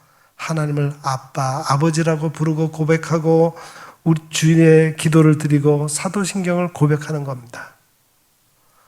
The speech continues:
성령이 우리 속에 역사하시지 않으면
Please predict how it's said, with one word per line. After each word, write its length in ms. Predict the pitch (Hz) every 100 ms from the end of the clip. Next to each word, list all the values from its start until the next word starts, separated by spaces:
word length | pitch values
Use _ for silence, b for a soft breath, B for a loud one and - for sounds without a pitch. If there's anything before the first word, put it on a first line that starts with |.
| _
성령이 540 | - - 233 240 240 240
우리 220 | 208 233
속에 400 | - 226 226 220
역사하시지 760 | 175 - 220 202 185 - -
않으면 560 | 220 185 190 220 254 139